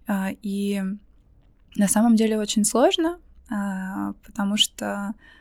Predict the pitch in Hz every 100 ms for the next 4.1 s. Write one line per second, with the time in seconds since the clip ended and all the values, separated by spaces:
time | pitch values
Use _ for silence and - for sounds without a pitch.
0 | _ _ 190 220 247 233 226 214 214 220
1 | - _ _ - 202 196 - - 208 247
2 | 247 226 220 _ _ _ - 196 190 190
3 | 202 _ 208 208 220 202 190 190 190 185
4 | 190